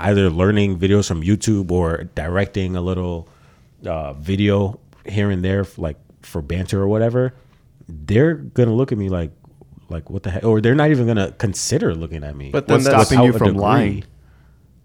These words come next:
Speaker 2: But no, then,
Speaker 1: You
Speaker 2: but
Speaker 1: can lie, but what's, what is that gonna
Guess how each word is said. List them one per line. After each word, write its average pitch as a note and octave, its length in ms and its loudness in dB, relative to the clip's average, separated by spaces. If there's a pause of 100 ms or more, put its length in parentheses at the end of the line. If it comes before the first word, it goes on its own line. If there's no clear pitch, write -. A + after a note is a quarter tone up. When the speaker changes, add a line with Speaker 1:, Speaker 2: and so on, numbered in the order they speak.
Speaker 2:
But D#3+ 140 -2
no, D#3+ 220 2
then, C3+ 180 4
Speaker 1:
You F#4 80 6
Speaker 2:
but C#4 100 2
Speaker 1:
can E3 180 6
lie, A#3 360 6
but G3+ 160 4
what's, G#3+ 280 2 (120)
what C4 200 -6
is B3 140 -2
that B3+ 200 2
gonna G3 60 0